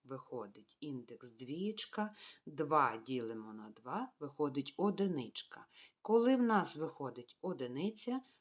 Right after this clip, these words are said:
ми не ставимо як індекс біля елемента. Опускаємо. Отже, формула води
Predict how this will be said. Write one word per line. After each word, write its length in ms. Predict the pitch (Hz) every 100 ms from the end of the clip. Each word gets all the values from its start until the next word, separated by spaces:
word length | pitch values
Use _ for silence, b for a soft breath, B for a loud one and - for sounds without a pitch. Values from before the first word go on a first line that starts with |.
| _
ми 400 | 156 165 233 294 294
не 500 | 190 196 220 240 - _ _ _
ставимо 1080 | - - - 156 151 143 135 135 135 135 135 _ _
як 360 | 135 123 - -
індекс 520 | 127 143 165 165 -
біля 320 | 120 117 127 -
елемента. 760 | 135 117 107 110 104 104 _ 107 _ _ _ _ -
Опускаємо. 920 | 208 196 185 - - - - - _ _ _ b b _
Отже, 680 | - 240 220 185 170 175 175 - _ _ _
формула 800 | - - 160 233 226 156 135 120
води 640 | - 101 98 156 220 240